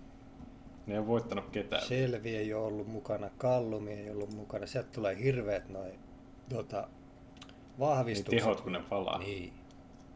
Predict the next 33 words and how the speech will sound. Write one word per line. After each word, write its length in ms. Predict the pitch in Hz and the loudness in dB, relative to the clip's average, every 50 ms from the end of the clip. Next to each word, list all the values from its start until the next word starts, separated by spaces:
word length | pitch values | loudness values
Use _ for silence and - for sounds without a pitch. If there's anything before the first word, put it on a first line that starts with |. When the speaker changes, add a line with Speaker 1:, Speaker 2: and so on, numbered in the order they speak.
| - - - | -16 -14 -10
Speaker 1:
Mut 180 | - 104 - - | -10 -8 -4 -4
ne 120 | 98 92 | -4 -2
ei 140 | 92 95 104 | 0 2 2
oo 80 | 113 117 113 | 2 0 2
vielä. 340 | 123 127 127 113 - - - | 2 2 2 4 2 0 -2
Speaker 2:
Ei 260 | - 90 90 92 110 | -4 -10 -12 -12 -12
oo 200 | 120 113 110 117 139 156 | -10 -10 -8 -6 -4 -2
vielä, 260 | 151 120 101 - - - - | -2 -2 -2 -4 -6 -10 -12
ei 80 | - - - - | -12 -12 -14 -16
oo 300 | - - - - - 143 | -18 -18 -18 -16 -12 -10
vielä. 300 | 143 - - - - - - - - - - - - - - - - - - - - - - - - - - - - - - - - - - | -10 -10 -10 -12 -16 -16 -16 -16 -16 -18 -18 -18 -18 -18 -18 -18 -18 -18 -18 -18 -18 -18 -18 -18 -18 -18 -18 -18 -18 -20 -20 -18 -18 -10 -6
Speaker 1:
No, 60 | 113 | 0
Watford 520 | 113 143 151 - - - 110 101 95 92 101 | 4 4 4 4 2 -2 0 2 4 6 6
on 100 | 98 95 | 8 8
ollut 240 | 101 107 107 104 | 8 6 6 2
ehkä 220 | 101 - - - - | 2 0 0 -2 0
yllättävän 600 | 135 123 117 107 104 - - - 101 - 82 - | 2 2 2 2 0 0 0 -2 0 0 0 -4
hyvä. 200 | 101 - - - - - - - - - - - - - | -4 -4 -4 -6 -6 -8 -12 -12 -14 -14 -16 -16 -12 -8
Speaker 2:
Niin, 180 | 135 135 131 175 | -6 -4 -4 -4
Wat-, 340 | 214 196 - - - - 160 175 | -4 -6 -8 -10 -12 -10 -8 -6
no, 220 | 180 175 156 120 - - 151 156 135 | -4 -4 -4 -6 -6 -10 -10 -8 -6
niin. 200 | 113 104 98 90 - - - - - - - - - - - - - - - - - - - - - - - - - - - - | -6 -6 -8 -12 -14 -18 -18 -18 -20 -20 -20 -20 -20 -20 -18 -18 -16 -16 -16 -16 -18 -18 -18 -18 -18 -18 -14 -14 -14 -14 -14 -14
Selvästi 480 | - - 143 135 123 110 101 - - 131 | -2 0 2 2 4 2 2 0 -2 -6
Speaker 1:
Ei 60 | - - | 0 4
Speaker 2:
parempi 200 | 139 127 131 127 | 6 8 8 6
Speaker 1:
siinä. 180 | - 127 135 127 | 6 4 4 4
Speaker 2:
kuin 100 | 131 131 | 4 6
Norwich, 460 | 135 135 127 113 107 101 - - - | 6 6 4 4 2 -2 -2 -4 -10
mutta 420 | 107 - - - - - 98 98 - - - - - - | -10 -10 -12 -10 -6 -2 -2 -2 -2 -4 -12 -16 -10 -8
ei. 240 | 104 104 101 - - - - - - - - - - - - | -6 -4 -4 -6 -6 -10 -14 -16 -18 -18 -18 -18 -18 -12 -12
Niin. 220 | 104 90 87 - - - | -10 -10 -10 -12 -14 -6
Kyllä 180 | - 120 117 | -4 -4 -2
se 260 | - 127 127 127 - | 0 0 0 0 -2